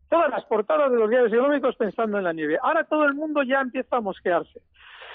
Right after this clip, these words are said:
No lo sé, mire, yo lo que creo es que tiene que generarse un sentimiento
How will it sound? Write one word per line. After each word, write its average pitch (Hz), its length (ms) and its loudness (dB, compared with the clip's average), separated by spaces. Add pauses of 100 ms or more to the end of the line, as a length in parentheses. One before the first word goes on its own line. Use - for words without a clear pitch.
(280)
No 233 200 -2
lo 233 100 2
sé, 185 200 -2
mire, 185 280 0
yo 277 160 0
lo 339 100 0
que 285 120 0
creo 262 400 0 (340)
es 202 180 -4
que 226 120 -2
tiene 240 260 -2
que 220 120 -2
generarse 202 460 -4
un 214 80 -6
sentimiento 202 680 -6